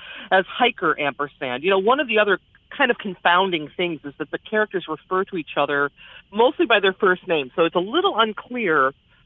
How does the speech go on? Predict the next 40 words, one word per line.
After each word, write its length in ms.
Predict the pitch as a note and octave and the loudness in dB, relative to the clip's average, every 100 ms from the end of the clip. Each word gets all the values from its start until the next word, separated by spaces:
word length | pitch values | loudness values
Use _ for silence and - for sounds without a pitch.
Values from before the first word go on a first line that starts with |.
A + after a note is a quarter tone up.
| _ _ | _ _
you 120 | E3+ | 2
know, 100 | E3 | 4
what 240 | D#3+ F#3 - | 4 2 2
the 80 | F3+ | -4
pronouns 680 | - G3 E3+ D#3+ C#3+ C3+ C3+ - | -2 2 2 4 2 2 -4 -2
are, 380 | F3 D#3 B2+ A#2 | 4 4 4 0
actually. 600 | B2 A#2 - - A#2+ G#2+ | -4 -10 -10 -12 -10 -10
It, 80 | G#2 - | -10 -2
just 220 | F#3 G3 | -2 -2
as 80 | E3+ | -6
it's 140 | E3 | -2
unclear 680 | D3+ D3+ - E3+ D#3 D3+ D3+ - _ D#3 | -2 -2 -6 -4 -2 0 -4 -8 _ -4
what 160 | D#3 | -4
their 140 | - D3+ | -2 -4
relationship 720 | C3+ C3+ D3 - C#3 - B2+ | -4 -2 -4 -4 -10 -10 -8
with 140 | B2+ A#2+ | -8 -12
each 160 | A#2 C3 | -10 -8
other 320 | A#2+ A2+ A2 _ - - - | -6 -6 -10 _ -20 -20 -14
might 260 | - C#3+ B2 | 0 0 2
be. 240 | B2+ A#2 A2 | -4 -8 -2
But, 140 | C#3 - D#3 | -2 0 2
uh, 280 | D3 C#3 A2 | 4 4 2
there 140 | F3+ F3+ | 2 4
are 220 | G3+ G#3+ | 4 2
some, 100 | G3+ | 0
I 140 | D3 D#3 | 2 2
think, 300 | F3 D3 - | 0 -6 -2
uh, 240 | D3 C3 B2 - | 2 2 0 -6
some 160 | D3 - | -16 0
darkly 380 | E3 F3+ - D3+ | 2 2 0 -6
comic 440 | - D#3 C#3+ A#2+ - | -2 0 0 0 -6
performances 640 | - D3 D3 C#3 C#3 D3+ C#3+ | -12 -10 -6 -6 -8 -10 -8
along 340 | C#3+ C#3 C#3 | -4 -4 -4
the 80 | C#3 | -4
way. 320 | C#3 C3+ C#3 - - - - - - | -2 0 0 -4 -12 -20 -20 -6 0
And 160 | G#3+ | 4
I 60 | G#3+ | 4
was 160 | A#3 B3+ | 0 -4
really 200 | F#4 E4+ | -6 -6
taken, 340 | - C4+ G#3+ | -6 -8 -8